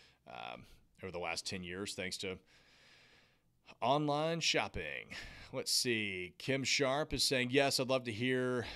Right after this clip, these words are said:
from the build to rent developer." Awesome. Well, I'll talk to Bruce. Uh, he's a great guy. I'm sure he'd love to come on the show and talk about it.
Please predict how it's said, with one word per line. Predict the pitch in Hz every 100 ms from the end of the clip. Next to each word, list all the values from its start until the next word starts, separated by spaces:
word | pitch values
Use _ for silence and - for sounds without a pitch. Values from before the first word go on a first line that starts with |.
| -
from | - 123
the | 107
build | 123 123 120 -
to | 113
rent | 120 113
developer." | 101 110 110 113 90
Awesome. | 98 - 101
Well, | 104
I'll | 131
talk | 127 117 -
to |
Bruce. | 98 107 104 104 - -
Uh, | 95 95 92
he's | 101 107
a | 101
great | 90 85 90
guy. | 85 85 87
I'm |
sure | - 104
he'd | 85 90
love | 87 87
to | 92
come | 95 92
on | 87
the |
show | 85 95 87 87 87 71
and | 90
talk | 90 87 95
about | 87 87
it. | 87